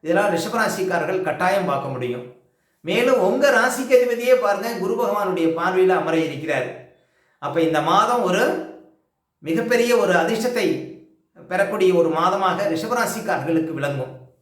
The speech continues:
ஏன் அப்படின்னா குரு பகவானுடைய பார்வையில ஒரு கிரகம் அமர்வது மிகப்பெரிய சிறப்புங்க. குரு பார்த்தால் கோடி தோஷம் விலகுமா. உங்க ராசிக்கு அதிபதியே இந்த மாசம் குரு பகவான் பார்வையிட இருக்கிறார்.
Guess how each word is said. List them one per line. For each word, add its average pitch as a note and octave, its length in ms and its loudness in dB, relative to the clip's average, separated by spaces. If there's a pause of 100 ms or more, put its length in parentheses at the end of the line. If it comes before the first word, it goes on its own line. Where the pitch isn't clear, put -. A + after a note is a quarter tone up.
(540)
ஏன் F#3 200 0
அப்படின்னா G#3 300 2 (120)
குரு F#3 160 2
பகவானுடைய A3+ 540 2 (100)
பார்வையில A3+ 440 -2 (100)
ஒரு F3 180 0
கிரகம் F3+ 300 -4
அமர்வது E3+ 340 -2
மிகப்பெரிய F3+ 480 -4
சிறப்புங்க. D3+ 480 -6 (840)
குரு F#3+ 160 2 (100)
பார்த்தால் G3 600 2 (640)
கோடி A#3+ 220 2
தோஷம் G#3+ 300 -4
விலகுமா. F3 360 -2 (440)
உங்க D#3+ 220 -4
ராசிக்கு F#3+ 420 -2
அதிபதியே F#3 340 2
இந்த D#3+ 140 -2
மாசம் E3 480 -2 (500)
குரு F3+ 200 0
பகவான் F3+ 420 2
பார்வையிட E3 400 0
இருக்கிறார். C3+ 440 -4